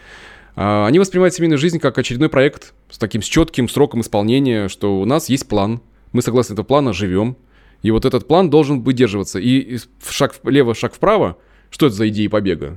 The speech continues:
Ни в коем случае. Нет, у нас в семье так не принято. То есть здесь нету свободы. Третий тип, да, тип, э, родителей. Они пассивные. То есть родители пассивные кажутся безобидными, чем родители других типов. Э, почему? Потому что поскольку ос-, э, оставляют роль злодея своему партнёру.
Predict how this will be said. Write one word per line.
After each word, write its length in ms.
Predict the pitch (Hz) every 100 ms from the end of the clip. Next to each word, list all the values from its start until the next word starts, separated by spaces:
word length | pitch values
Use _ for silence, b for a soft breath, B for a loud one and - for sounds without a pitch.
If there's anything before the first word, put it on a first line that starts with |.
| 87
Ни 100 | 92
в 60 | -
коем 180 | 113
случае. 400 | 117 117 - 101 113
Нет, 300 | 113 95 -
у 80 | 95
нас 180 | 104 98
в 40 |
семье 240 | - 117 113
так 180 | 113
не 60 | 135
принято. 400 | 131 107 101 113 _ _ _ _ _
То 80 | 113
есть 120 | 113
здесь 240 | 113 135 165
нету 220 | 165 -
свободы. 500 | - 123 117 85 78
Третий 340 | 127 131 120 110
тип, 260 | 143 - - - -
да, 160 | 110
тип, 280 | 113 117 - -
э, 360 | 95 92 92
родителей. 500 | 101 110 92 85 76 - B B B
Они 160 | - 147
пассивные. 640 | 151 - 139 101 73 101 -
То 80 | 98
есть 140 | 92
родители 300 | 113 147 151
пассивные 480 | 131 131 - 202 147
кажутся 1120 | - 165 156 - 135 120 117 113 110 110 107 95
безобидными, 680 | 113 120 131 131 95 69 71 _ _ _ _ B B B B B B
чем 180 | - 151
родители 320 | 139 139 143
других 300 | 123 131 131
типов. 380 | - 123 87 - -
Э, 340 | 87 92 92
почему? 280 | 92 - 135
Потому 180 | - 123
что 100 | -
поскольку 320 | 139 165 147
ос-, 180 | 135 -
э, 220 | 123 123
оставляют 520 | 117 - 143 160 139 143
роль 120 | 131
злодея 400 | 110 131 180 151
своему 220 | 131 135
партнёру. 580 | 131 123 139 104 78